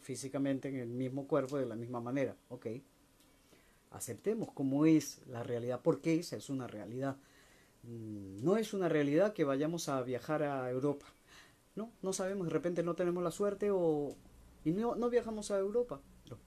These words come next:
la suerte para los que quieran viajar a Europa, ¿no? No sabemos si vamos a tener una gran mansión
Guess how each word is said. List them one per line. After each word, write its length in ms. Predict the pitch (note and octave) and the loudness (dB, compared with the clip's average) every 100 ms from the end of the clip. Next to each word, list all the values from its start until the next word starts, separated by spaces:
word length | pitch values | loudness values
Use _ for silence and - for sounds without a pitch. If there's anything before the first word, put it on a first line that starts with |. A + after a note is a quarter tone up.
| - - B2 | -20 -14 -8
la 100 | A#2 | -2
suerte 280 | D#3+ D#3+ | 0 0
para 120 | E3 C3+ | -2 -4
los 80 | |
que 120 | - A#2+ | -4 -4
quieran 220 | C3 A#2+ | -4 -2
viajar 260 | B2 B2 | -4 -4
a 40 | B2 | -2
Europa, 460 | B2 C3 B2+ - - | -2 -2 -2 -4 -12
¿no? 120 | F#3+ - - _ - - - - - | -14 -16 -20 _ -20 -20 -20 -10 -4
No 200 | F3+ A#3 | -2 0
sabemos 520 | A#3+ G#3+ A#3 B3 A#3+ | 0 4 4 2 -2
si 100 | F#3+ | -2
vamos 320 | F#3 G#3 G3+ | -2 -2 -2
a 340 | F#3 F3 D#3 D3+ | 0 0 0 -2
tener 400 | D3 D#3 F3 F3+ - - - - - - - | -2 -2 -2 -6 -16 -20 -20 -20 -20 -20 -6
una 280 | C3+ F#3 F#3 | -2 0 2
gran 220 | F3+ G3 | 4 4
mansión 440 | F3+ D#3+ G#3 G#3+ | 2 2 0 -2